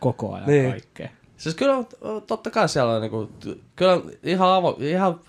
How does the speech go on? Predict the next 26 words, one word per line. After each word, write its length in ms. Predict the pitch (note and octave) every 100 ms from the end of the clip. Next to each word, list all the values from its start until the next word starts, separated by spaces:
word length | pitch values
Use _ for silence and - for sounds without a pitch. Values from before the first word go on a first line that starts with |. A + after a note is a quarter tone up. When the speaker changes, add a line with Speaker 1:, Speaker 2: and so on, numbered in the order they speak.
| -
Speaker 2:
kyllä 200 | F3+ F3+
repesi 420 | F#3+ G#3 C3 A#2+
oikeesti 400 | G#2+ G#2+ A2 A2+ G2+
monellekin 460 | B2 G#2+ E2+ G2+
Haapala 400 | G#2+ G2+ F#2+ E2+
ja 140 | E2+ F#2 - - _
Tohni 380 | - G2 A2+ F2
jutulle 460 | D2+ D#2 D2+ B1 D2+
ja 140 | D#2+ -
Vilja 300 | A2+ F#2+ D#2+
jutulle. 480 | D2+ - D2 D2 - - B2+ G2+ -
Heikki 340 | E3 A3 - A#2+
Vilja 280 | D3+ A2
veti 220 | D#2+ - F2+
eilen 220 | F2+ D2+
muuten 240 | C2 D2+ -
vittu 300 | - - F2+
varmaan 320 | A2 - G2+
parhaimman 540 | - - D3 A2 G2+ F2+ - _ _ _ _ _ _ _ - -
keikkansa, 460 | A2+ - D#2 - A2 G#2
niinku, 240 | G2 G2+ D#2+
mitä 220 | E2+ A2
mä 100 | G#2
oon 120 | E2+
nähnyt 240 | F2 -
sieltä 240 | - -